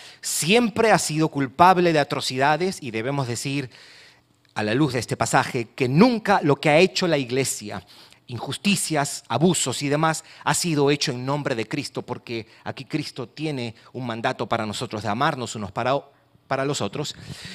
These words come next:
Y cuando alguien pretende adorar a Dios a su manera, está contradiciendo algo que el mismo Jesús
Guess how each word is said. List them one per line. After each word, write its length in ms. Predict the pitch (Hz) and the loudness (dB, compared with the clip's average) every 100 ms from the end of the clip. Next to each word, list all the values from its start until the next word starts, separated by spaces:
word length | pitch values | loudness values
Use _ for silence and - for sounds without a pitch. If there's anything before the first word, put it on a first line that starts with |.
| 165 - | -14 -10
Y 140 | 185 | -8
cuando 460 | - 175 180 170 170 | 0 2 6 6 8
alguien 460 | 240 220 247 226 | 6 2 -2 -2
pretende 720 | - 175 147 - 214 214 220 - | -4 -4 0 2 2 2 -2 -2
adorar 560 | 156 151 151 180 202 - | -2 0 2 2 2 -2
a 120 | 160 | -4
Dios 380 | 151 180 170 - | 0 0 0 -4
a 160 | - 185 | -6 -6
su 220 | - 208 | -6 -6
manera, 600 | 185 160 175 156 107 120 - _ _ _ _ _ _ - | -4 -4 -4 -4 -6 -12 -16 _ _ _ _ _ _ -12
está 260 | 139 - 175 | -4 0 2
contradiciendo 800 | 175 160 147 135 - 180 170 156 | 2 2 0 0 -2 0 2 0
algo 220 | 151 151 | 0 -4
que 100 | 135 | -6
el 60 | |
mismo 240 | 135 147 135 | -6 -6 -8
Jesús 380 | 135 135 123 | -10 -10 -12